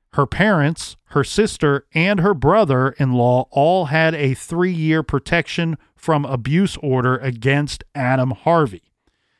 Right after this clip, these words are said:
This was issued after an incident in February of two thousand and eight. This is a year before the murder, when Harvey,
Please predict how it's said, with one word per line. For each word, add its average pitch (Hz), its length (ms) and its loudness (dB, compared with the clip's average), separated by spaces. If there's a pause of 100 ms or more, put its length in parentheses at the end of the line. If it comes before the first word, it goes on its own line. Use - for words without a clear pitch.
(140)
This 151 200 2
was 175 220 0
issued 190 480 2
after 156 380 2
an 156 180 -2
incident 156 500 -2
in 135 120 0
February 147 480 0
of 113 80 -6
two 156 180 -2
thousand 131 420 -2
and 113 120 -8
eight. 151 380 -4
This 123 180 -8
is 113 80 -6
a 113 40 -6
year 131 280 -2
before 127 360 -4
the 107 120 -6
murder, 160 380 0 (440)
when 131 160 0
Harvey, 170 640 0